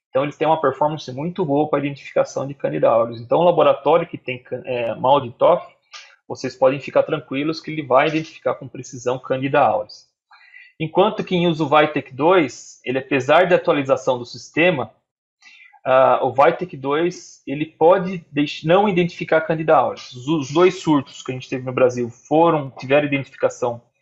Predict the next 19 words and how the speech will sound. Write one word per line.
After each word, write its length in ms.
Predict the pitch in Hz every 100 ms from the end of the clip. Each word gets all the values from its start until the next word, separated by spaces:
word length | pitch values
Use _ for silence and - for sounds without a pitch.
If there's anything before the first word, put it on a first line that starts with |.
| _ _ _
inicial 500 | 127 131 - 127 120
pelo 260 | - 120 113
Vitek 400 | 120 - 127 131
dois, 500 | 127 156 180 - _ _ _ _ -
mas 120 | 135
esse 180 | 165 190
é 20 |
um 20 |
estudo 320 | 175 175 165
multicêntrico 720 | 156 147 - 151 143 - - 123
canadense, 800 | 131 120 120 143 185 180 - 135
no 80 |
qual 180 | - 151
eles 160 | 160 160
testaram 600 | 147 - 147 143 131 113 _ _ _ _ _
os 160 | - -
três 320 | 147 170 180
centros 420 | 151 143 139 120
aqui, 400 | 117 - 175 180